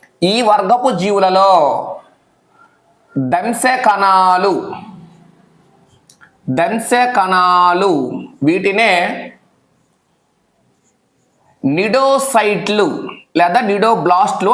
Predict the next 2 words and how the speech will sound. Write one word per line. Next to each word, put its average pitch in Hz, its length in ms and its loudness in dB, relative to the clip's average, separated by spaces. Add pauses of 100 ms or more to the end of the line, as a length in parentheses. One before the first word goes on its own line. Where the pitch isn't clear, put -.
అంటారండి, 139 580 -2 (1300)
లేదా 160 300 2